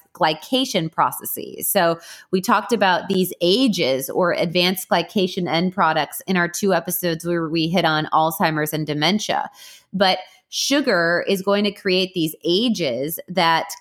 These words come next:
can play a role in the pathology of, um, your neuropathy, um,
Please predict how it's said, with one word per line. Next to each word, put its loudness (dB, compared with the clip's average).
can 0
play 2
a 2
role 2
in 0
the 0
pathology 0
of, 2
um, -2
your -2
neuropathy, 0
um, 2